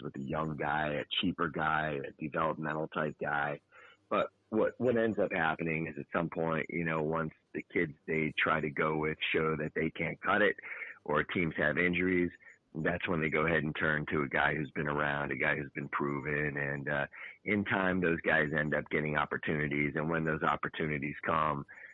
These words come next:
uh, the team's not signing that kind of guy just to have a, a camp body. So when a team ends up turning to a,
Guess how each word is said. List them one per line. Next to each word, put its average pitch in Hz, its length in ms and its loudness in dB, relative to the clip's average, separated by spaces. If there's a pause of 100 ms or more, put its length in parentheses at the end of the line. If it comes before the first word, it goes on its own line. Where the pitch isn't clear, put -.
(260)
uh, 76 220 4 (300)
the 82 160 -6
team's 85 260 0
not 80 260 2
signing 80 360 -2
that 78 200 -2
kind 78 240 -2
of 71 80 -4
guy 76 340 2
just 78 200 -6
to 78 100 0
have 76 420 0
a, 71 380 0 (340)
a - 140 -8
camp 82 260 0
body. 73 480 2 (140)
So 82 140 0
when 80 160 -2
a 78 80 -2
team 85 320 0
ends 80 180 0
up 78 80 -2 (100)
turning 82 440 0
to 78 180 0
a, 76 220 0